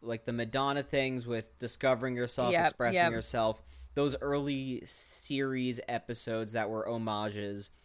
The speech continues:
Speaker 1: with, like, a competition prep episode.
Speaker 2: Right.
Speaker 1: Also, like, like you were saying last week, like, with the recalibration of, like,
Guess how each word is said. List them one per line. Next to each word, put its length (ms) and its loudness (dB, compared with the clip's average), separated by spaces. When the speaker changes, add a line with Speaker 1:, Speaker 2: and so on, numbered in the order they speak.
Speaker 1:
with, 680 0
like, 200 0
a 60 -4
competition 720 0
prep 300 0
episode. 720 2
Speaker 2:
Right. 460 6
Speaker 1:
Also, 520 4
like, 260 2
like 220 6
you 80 2
were 60 6
saying 200 2
last 300 0
week, 260 0
like, 260 0
with 140 -6
the 80 2
recalibration 960 -2
of, 120 -6
like, 320 -4